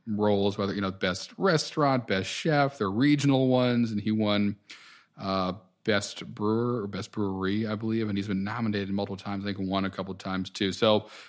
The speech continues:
I mean, obviously Allagash, uh, should be a pretty well-known name. They're Allagash White is, like, the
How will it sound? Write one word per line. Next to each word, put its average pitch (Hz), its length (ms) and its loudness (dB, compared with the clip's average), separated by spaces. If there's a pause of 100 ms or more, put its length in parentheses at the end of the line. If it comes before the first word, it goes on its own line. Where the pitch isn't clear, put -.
(120)
I 117 60 -2
mean, 110 200 4
obviously 127 480 4
Allagash, 107 720 2 (340)
uh, 101 100 -4
should 120 240 -4
be 110 120 2
a 98 80 2
pretty 127 340 0
well-known 110 720 4
name. 104 320 2
They're 101 300 -2 (600)
Allagash 104 420 2
White 101 440 2
is, 98 160 -6
like, 98 180 -4
the 104 460 4